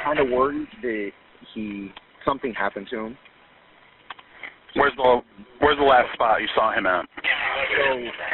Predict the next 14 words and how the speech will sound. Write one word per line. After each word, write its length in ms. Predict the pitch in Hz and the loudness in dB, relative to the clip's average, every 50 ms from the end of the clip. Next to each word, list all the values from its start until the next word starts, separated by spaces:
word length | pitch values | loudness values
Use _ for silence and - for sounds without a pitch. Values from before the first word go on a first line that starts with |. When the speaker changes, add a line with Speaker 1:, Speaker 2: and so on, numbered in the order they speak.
| - - - - 104 - - - - | -2 0 0 0 0 -2 -4 -4 -2
Speaker 1:
so 120 | - 131 127 | -2 0 2
last, 280 | 123 131 139 143 - - - - _ _ - - - - | 2 2 2 0 -2 -6 -16 -20 _ _ -20 -20 -10 -8
we 160 | - 131 135 135 | -4 -2 0 2
all 140 | 139 147 | 2 0
went 120 | 160 156 - 127 | -2 -6 -12 -8
to 60 | 110 | -4
bed 160 | 113 113 113 135 | -4 -4 -2 -4
last 180 | 143 139 143 - - | -6 -8 -8 -10 -12
night, 260 | 151 147 156 160 165 - - - - - - - | -10 -10 -10 -10 -14 -16 -16 -16 -16 -16 -12 -10
and 500 | 123 127 120 117 117 113 107 107 104 104 - - - - - - - - - - | -10 -8 -8 -8 -8 -10 -12 -14 -14 -16 -18 -20 -20 -20 -20 -20 -20 -20 -8 -4
when 180 | 117 120 127 123 | -2 0 0 0
we 80 | 120 113 | -2 -2
woke 240 | 117 123 123 - | -2 -2 -2 0
up, 140 | 139 131 123 | 0 0 0